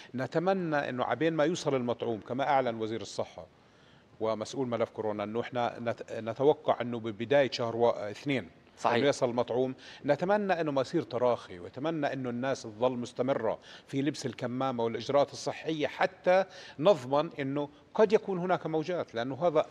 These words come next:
Speaker 1: ال-، الجائحة بدام ما في لها علاج وما فيها مطعوم أعطي للناس. يعني الدول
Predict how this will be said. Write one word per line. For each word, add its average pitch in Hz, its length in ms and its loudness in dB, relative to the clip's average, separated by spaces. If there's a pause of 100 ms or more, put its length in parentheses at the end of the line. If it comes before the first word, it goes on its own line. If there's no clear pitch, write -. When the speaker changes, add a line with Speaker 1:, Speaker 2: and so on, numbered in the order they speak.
Speaker 1:
ال-، 123 260 -2
الجائحة 135 680 0
بدام 120 300 2
ما 160 120 0
في 165 180 -4
لها 143 140 2
علاج 135 480 2 (280)
وما 139 280 4
فيها 160 320 2
مطعوم 147 460 0 (140)
أعطي 151 380 4
للناس. 110 460 -4
يعني 117 140 -4
الدول 156 440 4